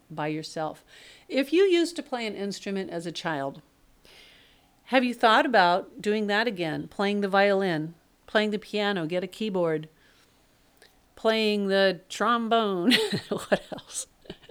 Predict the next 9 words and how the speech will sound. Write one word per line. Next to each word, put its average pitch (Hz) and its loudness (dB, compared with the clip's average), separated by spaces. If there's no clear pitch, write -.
The 247 4
oboe. 214 0
I 196 0
always 190 0
wanted 175 -4
to - -14
play 170 -4
the 165 -4
oboe, 156 -4